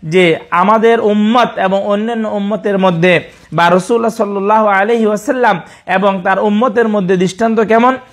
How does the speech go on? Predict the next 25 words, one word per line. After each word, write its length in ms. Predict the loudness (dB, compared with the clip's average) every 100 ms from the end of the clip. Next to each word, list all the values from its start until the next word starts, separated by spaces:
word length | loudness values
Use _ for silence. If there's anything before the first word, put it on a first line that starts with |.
| _ 2
বলছেন 440 | 2 4 2 0 -4 -16 -4
যে 140 | -2
"কামাসালি 600 | 0 0 0 0 0 2 2
রাজুলিন 520 | 0 0 -2 -2 -4
ইস্তাওকাদা 720 | -8 -8 -6 -6 -4 -2 0
নারা", 460 | 2 2 4 2 0 -4 -20 -4
যে 120 | 0
রাসূলুল্লাহ 440 | 0 0 -2 -2
সাল্লাল্লাহু 500 | -2 -4 -4 0 2
আলাইহি 180 | 4 2
ওয়াসাল্লাম 340 | 0 -2 -2 -2
এবং 100 | 0
তার 180 | 0
উম্মতের 580 | 0 0 0 2 0 0
দৃষ্টান্ত 460 | -4 -4 -4 -4 0
হলো 180 | 0 2
এমনটি 560 | 2 2 0 2 2 0 -12 -6
যে 160 | -2 0
কোনো 260 | 0 0
এক 300 | 2 0 0
ব্যক্তি 480 | 0 -2 -4 -4 -2 -6 _ -12
একটি 220 | -8 -6
আগুন 560 | -2 0 2 2 0 -4 _ -4
প্রজ্বলিত 540 | -2 0 2 0 0
করেছে, 640 | -2 0 -2 2 0 0